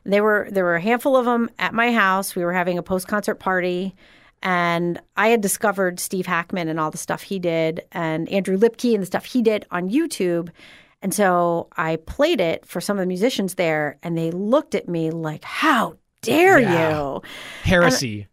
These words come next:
Speaker 1: I was like, "But here's the deal. Nobody painted a mustache on the Mona Lisa. It's an interpretation. This
Speaker 2: Mm.
Speaker 1: is, we're, you know, I, there is definitely value to performing something, delivering it the way it was written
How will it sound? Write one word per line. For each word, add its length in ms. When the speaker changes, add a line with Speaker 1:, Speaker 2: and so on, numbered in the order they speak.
Speaker 1:
I 120
was 160
like, 260
"But 320
here's 340
the 100
deal. 640
Nobody 380
painted 320
a 60
mustache 640
on 100
the 80
Mona 360
Lisa. 720
It's 180
an 120
interpretation. 1080
This 240
Speaker 2:
Mm. 60
Speaker 1:
is, 280
we're, 480
you 140
know, 180
I, 100
there 380
is 240
definitely 960
value 840
to 440
performing 580
something, 800
delivering 580
it 140
the 80
way 320
it 80
was 200
written 580